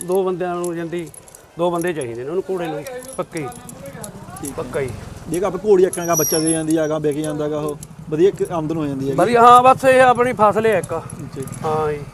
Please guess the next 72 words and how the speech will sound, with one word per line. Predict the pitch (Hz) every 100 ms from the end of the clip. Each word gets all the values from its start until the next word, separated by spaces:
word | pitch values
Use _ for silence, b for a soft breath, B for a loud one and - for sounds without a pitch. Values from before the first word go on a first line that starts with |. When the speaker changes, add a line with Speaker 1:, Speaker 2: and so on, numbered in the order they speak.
| - -
Speaker 2:
ਤੇ |
ਆਪਾਂ | 185 165 185
ਨੂੰ | 175
ਜਾਨਵਰ | 170 170
ਇੱਕ | 160 147
ਆਪਣੇ | 139 139
ਕੋਲ | 156
ਅੱਗੇ | 143 160
ਵਧਾਉਣੇ | 170 180 196 233
ਆਪਾਂ | 208
ਜਾ-, | 190 180 170
ਜਾਨਵਰ | 170 156
ਅੱਗੇ | -
Speaker 1:
ਆਪਾਂ | 156 262
Speaker 2:
ਜਾ |
ਕੇ | 277
Speaker 1:
ਵੀਰੇ | 285
ਇਹਦਾ | 269
ਹੀ | 285
Speaker 2:
ਆਪਾਂ | 262
Speaker 1:
ਬੱਚਾ | - 254
ਜੇ | 233 226
ਦੇਤਾ | 226 214 226
ਇਹਨੇ, | 247
ਬਸੇਰਾ | 220 208 208
ਦੇਤਾ, | 202 202 202
ਪਾਲਾਂਗੇ। | - 147 143 160 135 117
Speaker 2:
ਅੱਛਾ, | 156 143
Speaker 1:
ਇਹੀ | 143
ਗੱਲ | 135
Speaker 2:
ਪਾਲਾਂਗੇ। | 139 135
Speaker 1:
ਨਹੀਂ, | 131
ਹਾਂ। | 131 127
Speaker 2:
ਅੱਗੇ | 127 _ - -
Speaker 1:
ਬਸੇਰੀ | 151 160 175
Speaker 2:
ਆਪਾਂ | 170 165
Speaker 1:
ਦਿੱਤੀ | 196 190
ਤੀ, | 190
ਬਸੇਰੀ | 165 156 165 160
ਦੀ |
ਫੋਟੋ | 156 156 175
ਲਾਵਾਂਗੇ, | 160 151 170
ਬਹੁਤ | 170 156 147
ਲੰਬੀ | 147 147
ਤੀ। | 139
Speaker 2:
ਅੱਛਾ, | - _ -
ਅੱਛਾ। | 151 147 131
Speaker 1:
ਥੱਲੇ | 156 160
ਦੀ | 160
ਲੰਘਦੀ | 151 147 180
ਨਹੀਂ | 175 147
ਤੀ, |
ਬਹੁਤ | 147 151 170
ਲੰਬੀ | 160 143 147
ਲੰਜੀ | 143 143 156
ਤੀ। | 147
Speaker 2:
ਨਹੀਂ, | - - - - _ - - 190
ਆਪਾਂ | 160 175
ਲਈ | 165 160 165
ਇਹ | 160
ਬਿਜ਼ਨਸ | 147 143 139
ਵਾਸਤੇ, | 143 143 -
ਸ਼ੌਂਕ | 190 165 143
ਪੂਰਾ | 143
ਕਰਨ | 131 127
ਲਈ | 123
ਤੀ। | 117 123
Speaker 1:
ਵੀਰੇ | 160 202
ਦੋ | 170 165
ਹੀ | 175
ਗੱਲਾਂ | 165 156 135
ਨੇ, | 131